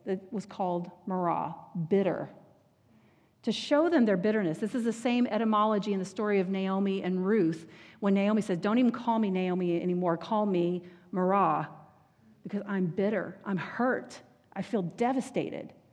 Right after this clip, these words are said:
It's the same type of word, it's the same word. So the people grumbled against Moses, saying, "What are we to drink?" And Moses cried out to the Lord, and the Lord showed him a piece of wood. Now, "showed him a piece of wood" is a little bit of a play on words. Yes, there was a physical thing that happened,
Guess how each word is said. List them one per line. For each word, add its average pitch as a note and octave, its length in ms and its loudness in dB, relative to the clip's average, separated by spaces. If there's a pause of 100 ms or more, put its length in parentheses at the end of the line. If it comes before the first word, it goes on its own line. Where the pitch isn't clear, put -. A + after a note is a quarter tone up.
(480)
It's - 100 -20
the A3 80 -2
same C#4+ 460 4
type C4+ 320 0
of A3 100 -6
word, G3+ 220 0
it's - 80 -6
the F#3 80 -6
same G#3+ 260 0
word. F3+ 320 -2 (300)
So C4 120 6
the A#3+ 80 6
people C#4+ 300 4
grumbled C4+ 480 2
against C4 300 0
Moses, G#3 280 2
saying, G#3 300 0
"What G#3+ 180 4
are C#4 60 2
we C4+ 140 2
to C4 100 0
drink?" G3 320 -2
And F#3 140 -2
Moses F#3 320 -2
cried G3+ 320 -2
out G#3 140 -2
to G#3+ 100 -10
the G#3 100 0
Lord, F3 540 -2
and F3+ 160 -6
the F3+ 80 -6
Lord F#3 360 -2
showed A#3 480 -4
him F3 380 -2 (320)
a G3+ 60 -2
piece A3 260 0
of G#3+ 100 2
wood. F#3+ 280 2
Now, F3+ 80 0
"showed C#4 320 4
him D4+ 180 6
a D4+ 60 4
piece C4 240 -4
of A3 80 0
wood" G#3+ 180 2
is F#3+ 80 -2
a F#3+ 60 0
little G3+ 240 2
bit A3 120 2
of G#3+ 120 -2
a G3+ 60 -4
play G#3+ 380 -2
on F#3 240 0
words. E3+ 440 -4
Yes, G#3+ 220 0
there A3 100 0
was G3 120 -2
a F#3+ 40 -4
physical A3+ 500 -2
thing G3+ 280 -4
that - 120 -8
happened, F#3+ 560 -6